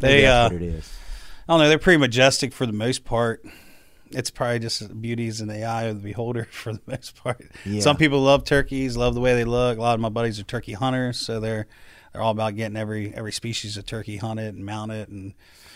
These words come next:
Speaker 2: displayed as wall art for, you know, their memory of that hunt. But,
Speaker 1: Yeah.
Speaker 2: uh, and they like eating 'em too. They're delicious. Um, I don't know. They ki-, you, you kinda figure they probably were at some point some type of raptor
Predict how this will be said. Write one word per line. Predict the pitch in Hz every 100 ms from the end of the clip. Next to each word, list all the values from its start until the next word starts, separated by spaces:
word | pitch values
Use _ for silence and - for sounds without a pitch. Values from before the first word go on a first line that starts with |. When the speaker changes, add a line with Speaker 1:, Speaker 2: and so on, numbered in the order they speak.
| - -
Speaker 2:
displayed | 117 - 117 113
as | 110 107 104
wall | 107 107 107
art | 110 110 -
for, | - 104 101 - _
you | 110 104
know, | 104
their | 101
memory | 113 107 107
of | 104
that | 104 101
hunt. | 120 120 107 -
But, | 104
Speaker 1:
Yeah. | 104 92
Speaker 2:
uh, | 104 104 - _ - - _
and | 135 131
they |
like | 120 110 120
eating | 123 110
'em | 117
too. | 117 117 110
They're | 107
delicious. | 107 120 120 - 123 - - -
Um, | 113 113 110 - _ - - _ - - - - - 202
I |
don't | 208 240
know. | 160 104 -
They | 127
ki-, | 175 117
you, | 147 - -
you | 156
kinda | - 180
figure | - 180 156
they | 131
probably | - 147 147
were | 123 117
at | 117 -
some | - 123
point | - 131 127 -
some | - 117
type | 117 -
of | 101
raptor | 113 123 - 110